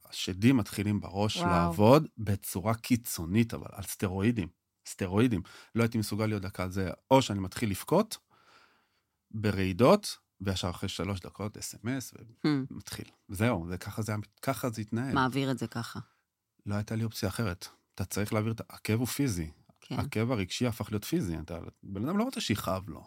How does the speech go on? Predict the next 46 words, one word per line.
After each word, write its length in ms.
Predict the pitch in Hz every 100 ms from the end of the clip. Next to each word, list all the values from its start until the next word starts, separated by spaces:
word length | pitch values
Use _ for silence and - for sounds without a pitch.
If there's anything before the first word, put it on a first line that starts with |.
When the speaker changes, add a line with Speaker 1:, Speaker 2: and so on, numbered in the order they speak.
| -
Speaker 1:
אני 120 | 117
לא 120 | 147
רציתי 180 | 202 196
שיכאב 420 | 117 101 - 85
לי, 80 | 87
אז 80 | 87
איך 100 | 123
אני 80 | 135
מעביר 180 | 104 95
את 80 | -
ה-, 20 | - - - - - - _ _ _
אבל 180 | - 98
היום, 360 | 87 92 117 110
בדיעבד, 360 | 87 92 123
אנחנו 180 | 127 101
מבינים 320 | 90 85 98
שזה 220 | 147 110 98
הכל 160 | - 90
פלסטרים. 560 | 95 90 - 87 80 - 92
זה 40 |
Speaker 3:
אתה 140 | -
גם 60 | 113
Speaker 1:
פלסטר 220 | 117 113 98
על 60 |
Speaker 3:
מבין 180 | 139 107
Speaker 1:
פלסטר 220 | 92 120
על 80 | 87
פלסטר. 420 | 113 135 - 85 87 - _ 131
Speaker 3:
את 160 | -
הגוף 420 | 131 127 120 143 -
נפש? 640 | 151 - 185 - - - _ _
Speaker 1:
ברור. 320 | 95 90 117 - - - _ _ _ _ -
Speaker 3:
כאילו, 160 | - 185
Speaker 2:
מה, 340 | 185 180 185
Speaker 1:
ברור. 120 | 202
Speaker 2:
מה 100 | 190
היו 160 | 190 190
ההשלכות 440 | 180 - 131 185 -
של 60 |
Speaker 3:
מה 60 | 180
הרגשת? 160 | 175
Speaker 2:
התקופה 340 | - 160 - 165
הזאת? 400 | 165 175 175 - _ _ _ _ _ _ _ _ _ _ _ 170
Speaker 1:
ירידה 420 | 127 120 107 104 104
במשקל, 760 | 107 101 - - 107 104 104
אה, 80 | -